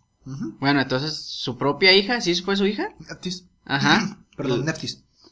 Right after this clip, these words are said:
Speaker 2: lo baja del trono y bla, bla,
Speaker 1: Sí,
Speaker 2: eso.
Speaker 1: hace la, hace la serpiente de saliva y lodo.
Speaker 2: Ujú, eso ya hablaremos
Speaker 1: No, de
Speaker 2: después.
Speaker 1: saliva y la arena hecha de lodo.
Speaker 2: Entonces, él fue el primer par-, el primer faraón de,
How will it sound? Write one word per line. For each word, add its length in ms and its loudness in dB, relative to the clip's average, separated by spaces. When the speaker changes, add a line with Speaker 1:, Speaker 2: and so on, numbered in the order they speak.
Speaker 2:
lo 180 0
baja 280 6
del 120 2
trono 480 6
y 200 2
bla, 200 -4
bla, 80 -4
Speaker 1:
Sí, 40 2
Speaker 2:
eso. 60 6
Speaker 1:
hace 180 4
la, 140 2
hace 160 -2
la 140 -2
serpiente 380 -6
de 80 -2
saliva 420 -6
y 280 -8
lodo. 380 -4
Speaker 2:
Ujú, 460 -2
eso 180 -4
ya 180 2
hablaremos 500 -2
Speaker 1:
No, 60 -4
de 60 -6
Speaker 2:
después. 260 0
Speaker 1:
saliva 180 0
y 60 -2
la 60 -4
arena 260 -6
hecha 180 -12
de 60 -8
lodo. 240 -12
Speaker 2:
Entonces, 360 -2
él 160 2
fue 100 4
el 60 2
primer 420 0
par-, 240 2
el 200 -2
primer 380 -4
faraón 460 0
de, 360 -2